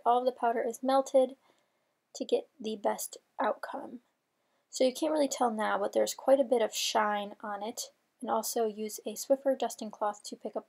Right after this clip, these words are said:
all your excess embossing powder or glitter. So once that was done,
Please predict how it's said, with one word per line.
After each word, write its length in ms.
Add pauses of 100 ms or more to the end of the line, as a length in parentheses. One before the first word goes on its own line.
all 100
your 200
excess 340
embossing 440
powder 360
or 140
glitter. 360 (800)
So 200
once 220
that 140
was 140
done, 380